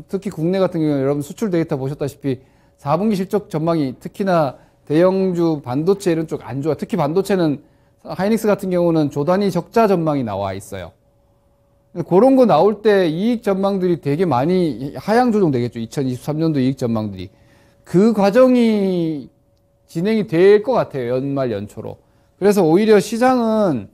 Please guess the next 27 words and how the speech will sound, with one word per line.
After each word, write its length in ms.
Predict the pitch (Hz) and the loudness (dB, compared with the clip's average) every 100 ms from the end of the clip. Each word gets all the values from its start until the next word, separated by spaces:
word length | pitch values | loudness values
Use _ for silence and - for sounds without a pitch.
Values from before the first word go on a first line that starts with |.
| _ _ _ _ _ _ _ | _ _ _ _ _ _ _
이렇게 260 | 180 214 247 | -4 0 2
되면은 260 | 240 226 | 2 2
산타랠리는 720 | 208 220 220 262 240 226 196 | 0 -2 0 2 2 2 0
어려워요. 580 | 143 165 208 123 87 87 _ _ _ _ | 0 2 0 -2 -4 -10 _ _ _ _
음, 600 | 127 117 113 117 - 120 151 | -14 -10 -10 -12 -16 -20 -4
이럴 280 | 214 262 247 | 2 4 4
효과도 600 | 247 226 214 196 185 - _ | 2 2 2 2 0 -6 _
지수와 520 | 190 185 247 247 220 | -8 -6 0 2 2
대형주 440 | 170 156 208 226 220 | 2 0 0 -2 -2
쪽에서는 420 | 208 196 170 151 | 0 0 0 -4
나오기가 360 | 113 151 156 | -4 -4 -6
어려워요. 320 | 110 120 101 82 _ _ _ _ _ _ _ _ | -8 -8 -12 -14 _ _ _ _ _ _ _ _
그럼 200 | 196 202 | -2 4
오히려 240 | 175 220 | 4 4
지수 320 | 214 196 226 233 | 2 -2 -2 2
관점에서는, 1000 | 226 226 214 190 180 175 190 165 117 104 _ _ _ _ _ | 2 2 2 2 0 -2 0 0 -2 -8 _ _ _ _ _
어, 380 | 123 120 120 117 | -10 -8 -8 -6
배수의 360 | 151 165 240 208 | -4 0 2 2
진을 300 | 214 196 175 | 2 2 0
한 140 | 175 | 0
이천삼백까지 800 | 156 - 208 240 233 220 196 156 | -4 -4 0 2 0 0 0 0
열고 260 | 135 156 214 | 0 2 0
보는 260 | 165 156 | 0 -4
게 80 | 143 | -4
맞는 280 | 107 98 113 | -6 -8 -10
것 80 | 104 | -10
같고요. 460 | 92 - 117 87 | -12 -10 -10 -10